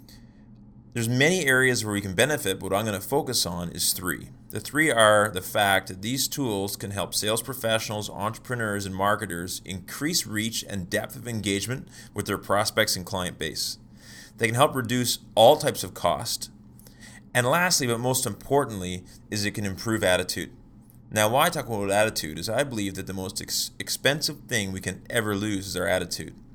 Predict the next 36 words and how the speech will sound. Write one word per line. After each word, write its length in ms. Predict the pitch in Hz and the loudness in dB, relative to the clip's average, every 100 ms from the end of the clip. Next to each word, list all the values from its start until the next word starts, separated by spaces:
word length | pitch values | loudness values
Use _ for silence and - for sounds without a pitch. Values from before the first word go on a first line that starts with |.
| - | -8
That's 160 | 143 147 | -4 -2
more 160 | 131 | -2
expensive 480 | 113 - 104 101 98 | -2 -4 -4 -4 -4
than 120 | 95 | -6
losing 220 | 95 98 | -6 -4
a 80 | 92 | -4
good 220 | 92 98 | -4 -6
client 480 | - 95 95 90 - | -4 -2 -2 -4 -10
in 80 | 92 | -10
most 200 | 87 - | -8 -2
cases. 540 | 101 104 - - - - - - - - - - | 0 2 0 -4 -8 -10 -20 -20 -20 -20 -12 -2
I 40 | |
think 180 | 120 123 | 0 0
today 680 | 123 101 120 135 123 104 95 | -2 2 4 6 4 2 0
we're 280 | 98 104 | 0 0
rife 420 | 95 101 113 117 90 | 4 8 8 6 -4
with 140 | 85 | -6
this, 340 | 80 - - - | -6 -4 -4 -4
a 60 | |
major 400 | 101 110 120 113 | -6 -4 -4 -4
loss 500 | 104 101 113 127 120 | -2 -2 0 0 0
of 140 | 107 95 | -4 -2
attitude 460 | 104 98 98 92 | 0 0 0 -6
and 100 | 90 | -8
confidence 540 | - 107 107 110 113 - | -4 -2 0 -2 -6 -4
by 160 | 95 | -6
consumers, 760 | - 87 - 127 127 120 - - - - | -4 -4 0 0 0 -2 -4 -6 -12 -4
by 140 | 95 92 | 2 4
investors, 800 | 90 98 107 - 107 104 - - - - - | 4 4 4 4 0 0 -4 -8 -20 -12 -4
and 100 | 92 | 2
by 120 | 92 | 2
sales 280 | - 104 101 | 4 2 0
professionals 640 | - - 127 - 92 87 | -2 2 2 2 -4 -4
in 80 | 98 | 2
the 20 | |
marketplace. 720 | 95 104 98 87 - - | 2 2 -2 -4 -6 -6